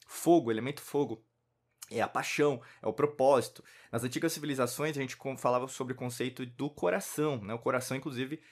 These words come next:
ele, né, é, por nós sermos, é, embaixadores de Truth Heart Math, a gente estuda muito a neurociência cardíaca, né? E nesse caso, o coração, ele reverbera o quê? O quarenta mil neurites sensoriais que transparecem o quê?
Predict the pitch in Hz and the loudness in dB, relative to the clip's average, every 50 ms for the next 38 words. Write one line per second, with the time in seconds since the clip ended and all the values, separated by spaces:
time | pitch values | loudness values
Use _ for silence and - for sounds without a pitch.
0 | _ _ _ - - 117 113 120 120 117 117 117 113 - _ _ - 110 113 113 | _ _ _ -6 -4 -2 0 2 2 2 2 0 -2 -4 _ _ -10 -6 -4 0
1 | 117 107 92 - - - - 95 107 - - - - - 135 135 131 - 131 131 | 0 0 0 -2 -4 -4 -2 -2 0 -2 -2 -8 -6 -4 -2 -2 -2 -2 2 4
2 | 131 139 135 - - 139 135 143 147 131 120 117 - - - 110 104 113 110 127 | 4 4 4 2 0 2 2 2 2 0 -4 -8 -10 -8 -8 -6 -6 -2 -2 -2
3 | 123 - 123 113 127 120 117 - - 117 - 120 117 - - 120 117 123 120 - | -2 -2 -4 -4 -4 -4 -4 -8 -10 -8 -6 -8 -8 -6 -2 0 2 2 2 0
4 | 139 139 139 156 185 - _ _ - - - - 113 123 123 - - 135 127 131 | -2 0 2 0 0 -2 _ _ -20 -20 -12 -6 -6 -6 -6 -4 -6 0 0 0
5 | 123 131 131 143 127 123 123 123 120 - 113 110 - 123 120 151 151 143 120 113 | 0 0 -2 -2 0 0 -2 -2 -2 -6 -6 -4 -6 -6 -4 -2 -2 -2 -2 -2
6 | 113 135 170 - - _ _ _ - - - - 120 131 131 - - - - _ | -2 -2 -4 -4 -10 _ _ _ -20 -20 -8 -6 -6 -6 -6 -8 -16 -20 -20 _
7 | - 120 120 131 143 - - - 120 117 131 139 - - 139 131 - 131 127 123 | -6 -4 -2 -2 -2 -4 0 2 4 6 6 4 2 -4 -10 0 2 2 2 2
8 | 120 - 135 135 143 139 135 131 127 120 123 120 104 120 127 131 139 139 139 - | 2 0 -2 0 0 0 0 0 2 4 4 4 4 4 4 6 6 4 4 2
9 | - 113 104 98 - - 123 117 120 139 - 151 139 143 139 131 123 120 123 123 | 0 0 0 0 -2 0 0 0 0 0 -2 -4 -4 -2 -2 -2 -2 -2 -4 -6
10 | - 180 185 - 185 180 180 151 147 160 190 - - _ - _ _ - - 131 | -6 -8 -6 -4 -4 0 2 4 4 4 2 0 -6 _ -20 _ _ -10 -10 -8
11 | - 143 139 160 170 - - - 160 135 123 113 120 131 - - 165 151 139 127 | -4 -2 -2 -2 -2 -4 0 4 4 4 6 4 2 2 0 -2 -6 -6 -6 -8
12 | - - 120 107 - | -6 -2 -2 -2 -2